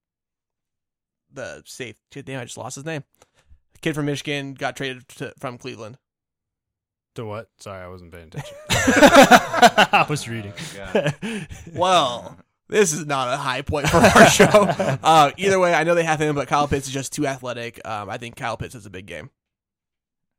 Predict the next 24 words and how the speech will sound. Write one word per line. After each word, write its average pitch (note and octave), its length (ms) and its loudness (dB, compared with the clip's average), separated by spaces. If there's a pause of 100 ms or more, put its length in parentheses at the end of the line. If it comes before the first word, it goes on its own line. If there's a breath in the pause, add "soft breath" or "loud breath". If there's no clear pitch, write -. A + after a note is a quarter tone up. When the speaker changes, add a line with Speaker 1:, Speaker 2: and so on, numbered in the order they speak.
(340)
Speaker 3:
I A2 100 -6
know C#3 80 -4
who D3+ 60 -4
you're C3 80 -2
talking G#2 180 -2
about, G2 160 -8
but F2 60 -6
I - 40 -6
can't B2+ 180 -8
think C3+ 160 -8
of C3 60 -8
his F#2+ 160 -6
name. D2+ 480 -10 (440)
The, E2+ 500 -10
yeah, G2 160 -8
the E2 120 -12
safety F#2+ 280 -10
that D#2+ 120 -10
they E2 120 -12
got D#2+ 220 -10
from - 140 -14
the - 80 -12
<laughs> - 140 -16
Browns. F2+ 420 -8